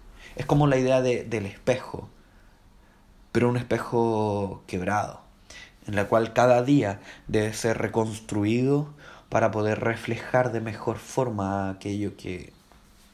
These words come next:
que está ahí. Y es-, y esa es la idea también que nos une con el propósito, de este espejo que tiene el propósito de reflejar.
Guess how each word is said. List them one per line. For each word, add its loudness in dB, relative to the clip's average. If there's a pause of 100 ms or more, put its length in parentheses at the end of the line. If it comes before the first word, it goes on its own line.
que -16
está -14
ahí. -6
Y -2
es-, -6
y 2
esa -2
es -6
la 2
idea 2
también 0
que 2
nos 0
une 6
con 2
el -2
propósito, -4 (1500)
de 2 (160)
este -6
espejo -4
que -12
tiene 0
el -4
propósito -2
de -2
reflejar. -4